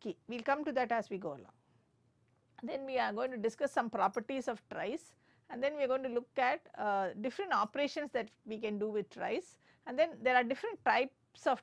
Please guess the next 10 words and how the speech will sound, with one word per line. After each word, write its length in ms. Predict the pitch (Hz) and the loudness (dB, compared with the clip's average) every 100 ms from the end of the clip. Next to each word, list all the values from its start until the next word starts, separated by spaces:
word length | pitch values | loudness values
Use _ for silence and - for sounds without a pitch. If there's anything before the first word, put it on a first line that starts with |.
| - | -2
tries. 220 | 147 165 | -6 -4
So, 160 | - 247 | -2 -2
we 100 | 233 | 0
look 160 | 226 247 | -2 -2
at 140 | 214 | 2
that 240 | 196 208 | 2 2
also, 420 | 190 165 - 240 - _ - - - - | -2 -4 -6 -8 -10 _ -20 -20 -18 -2
and, 300 | 240 240 233 | -2 0 0
uh, 280 | 220 220 226 226 | 2 4 2 4
then, 160 | 277 | 2